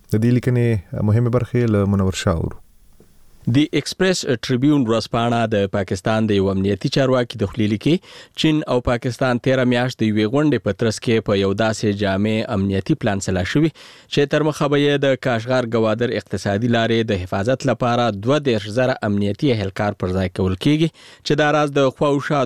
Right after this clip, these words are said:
Speaker 2: دوه سوه او لس لویو او وړو منصوبو د څه باندې څوارلس سوه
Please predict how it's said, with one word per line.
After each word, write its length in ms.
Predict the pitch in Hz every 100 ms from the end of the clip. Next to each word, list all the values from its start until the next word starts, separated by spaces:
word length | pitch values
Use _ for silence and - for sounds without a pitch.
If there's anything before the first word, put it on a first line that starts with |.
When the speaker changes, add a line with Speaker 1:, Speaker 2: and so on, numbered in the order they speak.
| 110
Speaker 2:
دوه 160 | 120 131 -
سوه 240 | 123 123 123 - 107
او 60 | 107 117
لس 220 | 147 - - 104
لویو 340 | 131 139 135 135
او 160 | 110 104
وړو 320 | 107 131 165 131
منصوبو 380 | 123 135 139 139
د 480 | - - - 110 120
څه 180 | 127 120
باندې 480 | 131 131 135 127 -
څوارلس 460 | 147 156 139 -
سوه 180 | 113 107